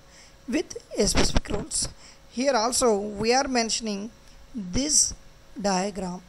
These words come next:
this level of conversion. This is the most important, how we are converting from one data type into another data type.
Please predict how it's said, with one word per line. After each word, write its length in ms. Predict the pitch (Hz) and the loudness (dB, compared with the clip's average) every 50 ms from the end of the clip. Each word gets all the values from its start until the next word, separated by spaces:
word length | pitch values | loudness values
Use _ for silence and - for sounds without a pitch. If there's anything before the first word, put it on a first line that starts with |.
| - - - - | -20 -20 -14 -12
this 460 | 226 170 208 269 269 - - - - - - | -8 -4 -2 2 4 4 4 4 2 -2 -4
level 340 | 285 196 208 214 208 233 240 | 0 2 2 2 6 6 6
of 220 | 247 240 - - - - - - - - - - - - - - - - - - | 6 6 2 -4 -14 -18 -20 -20 -20 -20 -20 -20 -20 -20 -20 -20 -20 -20 -4 0
conversion. 560 | 226 208 208 208 196 180 - - 226 233 277 403 - - - - - - - - - - | 0 2 2 2 -2 -2 -2 -2 -2 -4 -6 -10 -16 -20 -20 -20 -20 -20 -20 -20 -16 -12
This 360 | 277 214 175 220 254 - - 254 | -10 -8 -4 0 2 2 2 2
is 160 | 247 233 208 | 0 0 0
the 100 | 247 240 | 0 0
most 540 | 220 208 208 214 220 233 240 240 196 - 247 | 0 -2 -2 0 0 0 0 0 0 0 -2
important, 580 | 220 185 233 208 202 196 214 233 269 - - - - - - - - - | -2 0 0 -2 0 0 0 -2 -2 -6 -12 -18 -20 -20 -20 -20 -20 -14
how 220 | - 196 190 214 240 | -6 4 6 6 6
we 180 | 269 254 226 | 6 6 6
are 140 | 214 208 214 | 6 6 4
converting 420 | 214 - 214 202 208 202 208 190 196 | 4 0 0 0 0 -2 -4 -6 -4
from 200 | - 269 269 240 | -6 -6 -2 2
one 140 | 214 208 202 | 2 2 2
data 260 | 196 202 202 190 202 | 2 0 0 0 0
type 220 | 196 208 202 202 | -2 -2 0 0
into 220 | 202 190 180 220 - | -2 -2 0 0 0
another 220 | 226 208 196 196 | 0 0 -2 -2
data 260 | 190 202 196 - 233 | -4 -6 -8 -8 -12
type. 260 | - 254 254 - 220 | -14 -14 -10 -10 -12